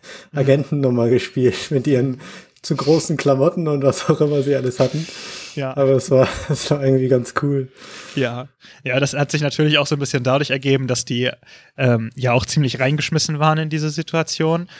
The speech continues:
Speaker 2: und, ähm, natürlich auch nicht auf alles so perfekt reagieren konnten, ne?
Speaker 1: Mhm.
Speaker 2: Also, ähm, ich
Speaker 1: Ja,
Speaker 2: glaube, das
Speaker 1: aber
Speaker 2: ist
Speaker 1: ich
Speaker 2: halt
Speaker 1: find,
Speaker 2: in, ja.
Speaker 1: äh, ich finde das, also ich finde das überhaupt nicht so, dass es gewirkt hat, als wär, wüssten sie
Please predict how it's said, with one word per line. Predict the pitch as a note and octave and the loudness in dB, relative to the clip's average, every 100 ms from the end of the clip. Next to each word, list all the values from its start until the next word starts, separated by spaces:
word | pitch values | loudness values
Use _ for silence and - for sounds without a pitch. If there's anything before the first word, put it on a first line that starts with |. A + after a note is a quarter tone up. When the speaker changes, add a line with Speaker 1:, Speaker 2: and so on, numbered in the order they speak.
| - _ | -20 _
Speaker 2:
und, | - B2 A#2+ A#2+ - | -2 0 -2 -6 -8
ähm, | B2+ A#2+ | -8 -2
natürlich | B2 - D3 - | -2 2 2 2
auch | B2+ | -2
nicht | C#3+ A2 | -4 -4
auf | C3 - | -8 -2
alles | C#3+ D3 - | 2 2 2
so | C#3 | 0
perfekt | D3+ - B2 C#3 - | -2 -6 -6 -8 -6
reagieren | C3 A#2 B2 D3 C#3+ | -4 -4 -4 -6 -6
konnten, | - G#2 G#2 G#2+ | -8 -10 -10 -10
ne? | A#2+ E3 | -4 2
Speaker 1:
Mhm. | A#2+ A#2 A#2 | 4 4 2
Speaker 2:
Also, | B2 A#2 B2+ B2+ | -4 -4 -2 -2
ähm, | B2+ B2+ A#2 A#2 | -2 -4 -6 -6
ich | |
Speaker 1:
Ja, | B2 | 0
Speaker 2:
glaube, | A2+ A2+ | 2 4
das | C#3+ | 4
Speaker 1:
aber | B2 B2 | 4 2
Speaker 2:
ist | |
Speaker 1:
ich | B2 | 2
Speaker 2:
halt | B2+ | 0
Speaker 1:
find, | D3+ | -2
Speaker 2:
in, | - - _ _ _ _ _ | -2 -10 _ _ _ _ _
ja. | C#3 B2+ C3+ _ _ _ _ - | -14 -14 -14 _ _ _ _ -8
Speaker 1:
äh, | C3+ C#3 - | -8 -8 -12
ich | - | -8
finde | - C3+ C3+ | 0 4 6
das, | C3 C3 B2+ - - - | 6 4 0 -10 -12 -4
also | C3+ B2 A#2+ A#2 - - - _ | 0 2 0 -2 -8 -20 -20 _
ich | - | -10
finde | - D3+ C#3+ | 0 2 2
das | B2+ | 0
überhaupt | D#3 B2+ B2+ C#3+ - | -2 0 2 0 0
nicht | C#3+ - | -2 0
so, | D3 C#3 C#3+ | 0 2 2
dass | C3+ A#2+ | 0 -2
es | C3+ | -4
gewirkt | - C3 C#3 - - | -2 -2 -2 -4 -4
hat, | C3 | -2
als | C#3 B2+ - | -2 -4 -2
wär, | C3+ C#3+ C3+ | 0 0 -2
wüssten | C#3 - D3+ | -4 -2 -2
sie | C3 C#3 C3 D3+ | 0 0 -2 -6